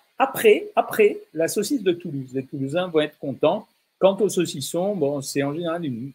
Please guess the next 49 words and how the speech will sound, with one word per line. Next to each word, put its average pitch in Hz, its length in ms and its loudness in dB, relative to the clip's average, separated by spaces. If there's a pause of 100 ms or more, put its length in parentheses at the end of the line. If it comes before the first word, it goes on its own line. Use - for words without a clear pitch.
(200)
assez - 240 -4
mauvaise 139 280 0
surprise 151 540 -8
parce 131 160 -8
que 135 160 -2 (280)
ils 131 60 -6
sont 170 200 -4
plus 196 240 -8
de 160 100 2
façon 147 300 -2
artisanale. 131 840 -2 (380)
Euh, 120 380 4
ce - 180 -8
sont 175 180 -8
des, 131 220 0
des 127 180 -8
produits 139 400 -4
qui - 100 -14
sont - 140 -8
relativement 131 760 -4
gras, 120 320 -10 (280)
mais 123 120 -4
vraiment, 151 520 -2
euh, 120 100 -2 (420)
euh, 120 100 2
quand 170 200 0
je 139 80 -6
dis 185 140 -6
gras, 185 180 0
vous 143 160 -6
saviez 180 320 2
que 190 60 -12
c'était 143 240 -4
gras 143 180 -2
le 131 60 -6
saucisson, 135 420 -8
mais 139 120 -2
ils 123 40 -6
sont 139 160 -8
plus 180 240 -8
gras 180 220 0
que 147 120 -6
ce 135 80 -10
qu'on 143 140 -10
pensait 139 320 -2
auparavant, 139 480 -2
et 156 140 0
en 196 100 0
particulier 165 760 -4